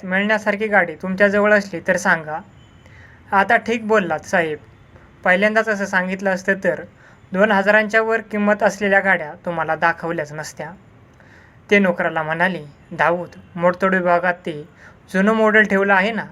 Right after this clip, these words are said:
ते साहेबांना दाखव. पाचशेला देऊन टाक." दाऊदच्या मागून आम्ही लोखंडाच्या मोडतोड विभागात गेलो. त्यात मोटारीचा एक सांगाडा ठेवला होता.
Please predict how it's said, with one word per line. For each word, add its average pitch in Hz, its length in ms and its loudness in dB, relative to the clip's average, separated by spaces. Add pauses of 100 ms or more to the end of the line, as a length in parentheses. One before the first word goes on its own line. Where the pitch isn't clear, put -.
(160)
ते 180 60 -6
साहेबांना 160 540 -4
दाखव. 160 380 -4 (800)
पाचशेला 196 440 2
देऊन 220 340 -2
टाक." 190 260 0 (920)
दाऊदच्या 196 460 0
मागून 202 300 0
आम्ही 190 480 -2
लोखंडाच्या 190 600 2
मोडतोड 190 480 0
विभागात 151 340 -6 (100)
गेलो. 160 260 -8 (640)
त्यात 175 260 0
मोटारीचा 190 480 2
एक 190 160 -2
सांगाडा 180 420 0
ठेवला 180 380 0
होता. 151 360 -8